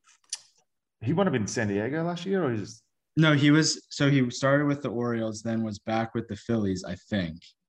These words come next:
Speaker 2: He
Speaker 1: Oh,
Speaker 2: played with
Speaker 1: okay.
Speaker 2: both in twenty twenty-one, but don't feel too bad, 'cause I looked it up. In that game that he hit a home run off of you,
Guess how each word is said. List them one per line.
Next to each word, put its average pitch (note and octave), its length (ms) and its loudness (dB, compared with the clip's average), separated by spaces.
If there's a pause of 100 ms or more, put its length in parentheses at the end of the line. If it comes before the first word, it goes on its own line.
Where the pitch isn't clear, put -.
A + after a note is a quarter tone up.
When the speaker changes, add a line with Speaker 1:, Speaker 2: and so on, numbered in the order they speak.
(120)
Speaker 2:
He A#2+ 80 4
Speaker 1:
Oh, - 20 4
Speaker 2:
played D3 240 4
with C#3 140 6
Speaker 1:
okay. - 100 -6
Speaker 2:
both B2+ 300 4
in A2 100 2
twenty A2 240 -2
twenty-one, F#2+ 680 -6 (440)
but C3+ 400 4 (800)
don't C#3+ 240 4
feel D#3+ 180 2
too C3 220 0
bad, F#2 320 -4
'cause A2 240 -4
I A2 80 -2
looked C3+ 260 0
it C3 100 0
up. G#2+ 240 0
In G#2 120 -2
that A2+ 340 -2
game A2+ 300 0
that A2+ 120 0
he G#2+ 80 -2
hit G#2+ 360 -6
a - 120 -6
home G#2+ 280 2
run G2+ 240 2
off G2+ 340 -6
of F2+ 160 -8
you, F#2+ 380 -2